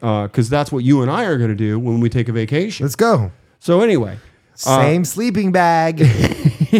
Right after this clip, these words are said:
Speaker 1: Okay, dirtbag.
Speaker 2: <laughs>
Speaker 1: Uh, so Roper says, "It's just acres of beautiful granite, absolutely smooth and steep. Almost made a believer out of me.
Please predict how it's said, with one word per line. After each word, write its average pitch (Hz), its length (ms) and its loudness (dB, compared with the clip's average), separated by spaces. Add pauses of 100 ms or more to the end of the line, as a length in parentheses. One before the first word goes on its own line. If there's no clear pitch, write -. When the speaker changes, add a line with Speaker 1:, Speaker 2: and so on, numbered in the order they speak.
(120)
Speaker 1:
Okay, 330 460 0
dirtbag. 254 760 0
Speaker 2:
<laughs> 120 440 -10
Speaker 1:
Uh, 147 340 2
so 170 140 -2
Roper 202 360 0
says, 151 340 0
"It's 127 140 -6
just 165 280 -2 (120)
acres 147 400 2
of 110 100 0
beautiful 113 360 0
granite, 120 560 0 (180)
absolutely 156 720 -2
smooth 110 520 0 (220)
and 127 260 0
steep. 104 440 -2 (580)
Almost 185 400 2
made 156 220 2
a - 20 -2
believer 131 480 0
out 101 140 -6
of 95 100 -10
me. 87 220 -12